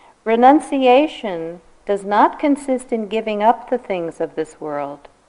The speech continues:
but in accepting that they go away. They are impermanent."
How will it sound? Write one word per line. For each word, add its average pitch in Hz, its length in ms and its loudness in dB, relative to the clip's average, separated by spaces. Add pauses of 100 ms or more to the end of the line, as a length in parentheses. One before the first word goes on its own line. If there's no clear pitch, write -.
(280)
but 180 120 0
in 185 160 0
accepting 240 760 0
that 208 220 -2
they 202 140 -4
go 185 320 -4
away. 147 520 -10 (1400)
They 196 200 2
are 180 400 6 (100)
impermanent." 156 880 -10